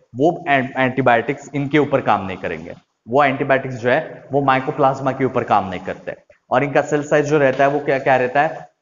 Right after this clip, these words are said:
पॉइंट वन to पॉइंट फ़ाइव, पॉइंट वन to पॉइंट टू माइक्रोन, ठीक है, या माइक्रोमीटर। So, इतना स्मॉल साइज रहता है किसका? mycoplasma का। ओके, so ये हुआ किसके बारे में? Kingdom Monera,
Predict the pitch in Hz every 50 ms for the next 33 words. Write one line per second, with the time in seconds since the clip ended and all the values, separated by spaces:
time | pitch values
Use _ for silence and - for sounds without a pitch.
0 | _ 147 139 139 139 139 139 135 123 135 139 143 143 139 - 147 143 - 131 127
1 | 127 127 127 127 - - 135 120 110 110 - - 139 151 135 131 131 143 143 143
2 | 139 147 143 - 139 127 131 131 - 135 135 131 127 113 104 - - 107 101 87
3 | 82 - - _ _ _ _ _ _ _ _ _ _ _ - 170 185 170 175 -
4 | _ _ _ 123 135 156 147 135 127 - - 127 135 160 160 - - - 113 131
5 | 131 - 110 92 - - - _ _ _ _ 156 156 156 - 135 - 160 147 156
6 | 165 156 - - - 151 143 139 139 143 - - 151 131 131 127 123 117 113 -
7 | 127 123 120 - 120 117 - - 123 127 143 - - - - - 120 117 113 -
8 | 95 90 110 98 92 - - 95 82 - - - - _ _ _ _ _ _ _
9 | - 220 214 127 104 - - - _ _ _ _ - - - 175 160 - 143 135
10 | 143 151 147 143 151 151 147 147 143 - - 147 131 127 123 120 120 113 123 139
11 | 165 - - - - - _ _ _ _ _ _ _ _ _ _ _ _ _ _
12 | _ _ _ _ _ _ - 135 135 131 131 139 139 139 131 131 127 113 104 95
13 | 87